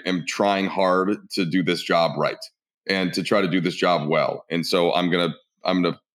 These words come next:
prep before I ask you questions, and I'm gonna listen to what the answers are. I'm gonna, I'm gonna try not to ask something that is not informed, and I'm, I'm not gonna go and take something that Phil Jackson said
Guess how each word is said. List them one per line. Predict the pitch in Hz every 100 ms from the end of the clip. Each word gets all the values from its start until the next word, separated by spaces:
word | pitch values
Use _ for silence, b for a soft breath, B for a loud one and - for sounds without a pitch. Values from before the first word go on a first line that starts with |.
| _
prep | - 120 127 -
before | 107 110 107
I |
ask | 95 98 -
you | 107
questions, | 104 185 - 95 143 - _ _ _ _ 98
and | 98 92 90
I'm | 95
gonna | 95 90
listen | 92 101 113
to |
what | 113 113
the | 127
answers | 104 98 87
are. | 87 92
I'm | 98 95
gonna, | 92 87 87 - -
I'm | 95
gonna | 90
try | - 110 117
not | 120 117
to | -
ask | 104 104 -
something | 104 101 101 101 87
that | 92
is | 90 78
not | 87 90 95 90 - - _ _ -
informed, | 104 104 107 113 139 165 -
and | 95 92 90 90 85
I'm, | 98 98 85
I'm | - 95
not | 104 110
gonna | 113
go | 95 110 107
and | 101 90 - - _
take | - 117
something | - 120 107 110
that | 98
Phil | - 117
Jackson | 110 107 - 107
said | - 110 110